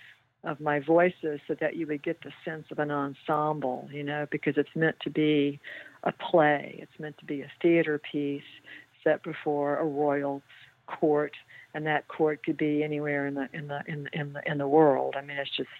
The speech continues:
you could say it's literal or metaphor for royalty. And, and, and of course, I wrote that song well before Donald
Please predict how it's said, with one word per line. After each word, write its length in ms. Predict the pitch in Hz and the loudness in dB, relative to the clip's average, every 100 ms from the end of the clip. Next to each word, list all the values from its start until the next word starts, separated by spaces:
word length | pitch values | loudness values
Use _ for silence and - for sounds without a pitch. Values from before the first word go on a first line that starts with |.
| - - | -20 -12
you 180 | - 151 156 | -6 -6 -2
could 140 | 143 - | -4 0
say 180 | 147 143 | 0 0
it's 200 | 139 - | -2 -2
literal 440 | 147 151 151 151 | 2 4 4 4
or 200 | 143 139 | 2 0
metaphor 680 | 139 143 147 - - 135 135 - | 0 0 0 -4 -6 -6 -6 -6
for 120 | 139 | -6
royalty. 600 | 135 143 139 - 135 135 | -4 -4 -4 -4 -4 -4
And, 120 | 147 - - - - | -8 -12 -12 -12 -8
and, 180 | - 147 | -2 0
and 280 | 160 147 147 | 0 0 0
of 60 | - | 2
course, 180 | 175 170 | 2 4
I 100 | 175 | 6
wrote 240 | 185 190 - | 6 4 2
that 140 | 165 - | -6 -6
song 520 | 165 160 156 151 147 _ _ _ _ _ _ _ _ _ - | -6 -4 -4 -4 -8 _ _ _ _ _ _ _ _ _ 0
well 340 | 180 180 175 | 4 6 4
before 380 | 170 165 160 147 | 0 -6 -6 -6
Donald 320 | 151 143 | -6 -10